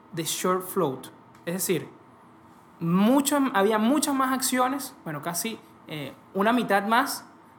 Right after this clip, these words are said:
de acciones siendo vendidas en corto que lo disponible en circulación que tenía la empresa. ¿Cómo, cómo es esto posible? Bueno,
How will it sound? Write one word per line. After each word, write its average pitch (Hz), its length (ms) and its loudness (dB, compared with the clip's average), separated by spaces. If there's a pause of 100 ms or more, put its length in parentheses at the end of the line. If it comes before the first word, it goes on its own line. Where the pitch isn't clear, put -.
(160)
de 185 120 0
acciones 175 640 0
siendo 202 400 0
vendidas 190 320 -2
en 214 100 -2
corto 262 440 0 (240)
que 214 100 -2
lo 208 140 0
disponible 202 680 0
en 277 80 0
circulación 185 600 -2
que 220 100 -2
tenía 170 240 -2
la 190 80 0
empresa. 147 400 -6 (640)
¿Cómo, 240 260 4 (460)
cómo 226 180 2
es 285 60 4
esto 277 180 0
posible? 240 380 0
Bueno, 151 260 0